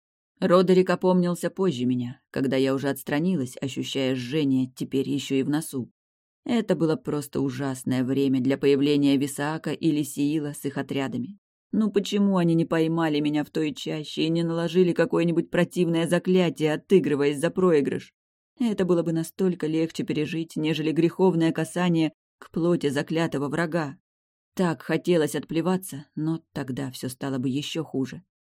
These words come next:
«Туна!» — хрипло обратился ко мне эльф, во все глаза пялясь на нас. «Что-то мне нехорошо». И это была чистая правда.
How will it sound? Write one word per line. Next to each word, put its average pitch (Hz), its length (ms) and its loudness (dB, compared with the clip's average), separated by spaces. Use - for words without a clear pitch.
«Туна!» — 170 680 2
хрипло 147 500 -4
обратился 143 580 -4
ко 147 140 -4
мне 143 300 2
эльф, 156 440 -6
во 156 160 -4
все 151 220 -2
глаза 139 400 0
пялясь 131 420 -4
на 135 120 0
нас. 131 300 -4
«Что-то - 640 0
мне 262 220 10
нехорошо». 220 680 0
И 165 120 2
это 165 300 2
была 196 260 2
чистая 147 500 -6
правда. 135 520 -8